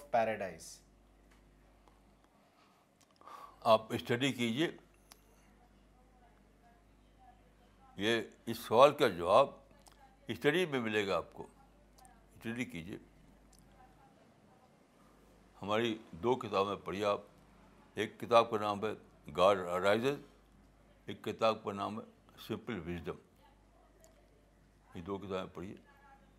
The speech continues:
Speaker 2: بغیر اسٹڈی کے صرف ایک سوال ایک جواب سے یہ مسئلہ حل نہیں ہو رہا۔ اسٹڈی آپ کو پریپیئرڈ مائنڈ بناتی ہے، آپ کے مائنڈ کے ڈور کھولتی ہے، آپ کے،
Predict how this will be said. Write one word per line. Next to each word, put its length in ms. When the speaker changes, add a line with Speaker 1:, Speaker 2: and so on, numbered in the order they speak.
Speaker 2:
بغیر 280
اسٹڈی 460
کے 180
صرف 240
ایک 200
سوال 300
ایک 180
جواب 260
سے 120
یہ 60
مسئلہ 280
حل 100
نہیں 100
ہو 160
رہا۔ 100
اسٹڈی 440
آپ 280
کو 300
پریپیئرڈ 400
مائنڈ 240
بناتی 340
ہے، 40
آپ 260
کے 80
مائنڈ 420
کے 100
ڈور 360
کھولتی 440
ہے، 40
آپ 260
کے، 60